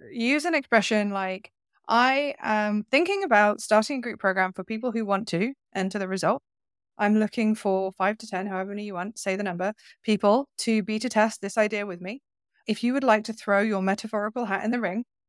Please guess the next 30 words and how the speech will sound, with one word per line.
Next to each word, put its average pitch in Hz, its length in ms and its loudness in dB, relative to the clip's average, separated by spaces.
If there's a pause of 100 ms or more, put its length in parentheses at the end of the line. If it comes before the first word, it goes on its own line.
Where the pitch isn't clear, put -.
(120)
just 214 220 -8
reply 240 240 2
back. 180 320 2 (600)
And 190 320 2
if 202 140 -4
I 208 100 8
get 196 120 4
enough 220 500 0
people 214 220 0
saying, 175 360 0
'I'm 180 120 -2
interested,' 233 500 -4 (220)
I'll, 185 180 4 (320)
I'll 190 140 -2
run 170 200 -6
with 165 100 -12
the 180 100 -10
idea," 156 240 -10
type - 240 -16
thing. - 180 -12 (640)
That 262 200 4
will 302 80 0
just 240 200 -4
give 220 160 -2
you 202 300 -4 (280)
an 214 200 2 (120)
instant 254 680 2 (220)
push - 520 4 (100)
and 226 160 2
momentum 240 500 6